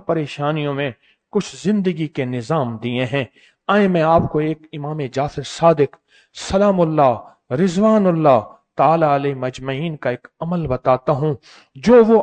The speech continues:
عمل کروایا کرتے تھے اور مسائل حل ہوتے تھے، مشکلیں دور ہوتی تھیں۔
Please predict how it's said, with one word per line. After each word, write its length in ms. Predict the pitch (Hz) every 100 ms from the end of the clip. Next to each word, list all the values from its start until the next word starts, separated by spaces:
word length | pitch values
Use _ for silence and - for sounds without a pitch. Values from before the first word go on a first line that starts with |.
| 220
عمل 360 | 233 254 202 113 _ _ _ -
کروایا 420 | 220 233 240 196
کرتے 380 | - 147 - 117
تھے 180 | - 113 95 _ _ _ -
اور 100 | 151 139
مسائل 440 | 156 - 196 202 175
حل 360 | - - 226
ہوتے 320 | 151 151 - 123
تھے، 220 | - 101 - _ _
مشکلیں 540 | 156 202 - 226 214 214 170
دور 200 | 214 220 170
ہوتی 320 | 135 - -
تھیں۔ 220 | 101 113